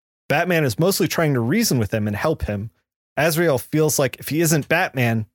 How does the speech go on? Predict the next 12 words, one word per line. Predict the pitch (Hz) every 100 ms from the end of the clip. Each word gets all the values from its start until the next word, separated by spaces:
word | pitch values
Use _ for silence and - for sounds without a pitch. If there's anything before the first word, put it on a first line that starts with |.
| _
then | 131
he's | 127 104
nothing. | 131 170 151 107 90 - _ _ _ _ -
Batman | 180 202 220 190
retreats | 151 143 135 - 180 -
into | 143 127
a | 120
small | - 151 151 180
crevasse | - 160 117 156 156 -
in | 120
the | 107
cave. | - 170 151 98 90